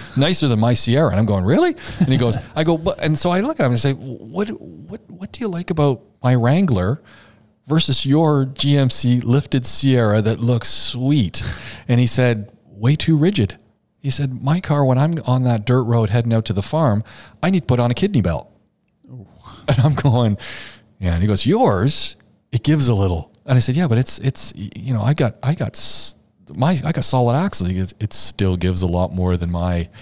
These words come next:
Speaker 1: G M C Sierra."
Speaker 2: Yeah, I wonder how he's lifted that then. That's,
Speaker 1: So
Speaker 2: that's
Speaker 1: that was my question I wanted to bring up to you. The long way of getting there is, like, couldn't you just put be-, different shocks on board so that you get a little bit softer of a ride?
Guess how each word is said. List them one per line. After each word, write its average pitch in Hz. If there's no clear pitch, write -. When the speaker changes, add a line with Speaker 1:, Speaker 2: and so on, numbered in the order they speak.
Speaker 1:
G 92
M 87
C 85
Sierra." 85
Speaker 2:
Yeah, 92
I 85
wonder 90
how 87
he's 87
lifted 85
that 80
then. 80
That's, -
Speaker 1:
So 143
Speaker 2:
that's -
Speaker 1:
that 202
was 165
my 117
question -
I 104
wanted 113
to 107
bring 104
up 95
to 143
you. 120
The 101
long 123
way 110
of 95
getting 165
there 101
is, 107
like, 107
couldn't 247
you 131
just 139
put -
be-, 98
different 127
shocks -
on 190
board 196
so -
that 117
you 110
get 113
a 120
little 120
bit 120
softer 110
of 90
a 92
ride? 90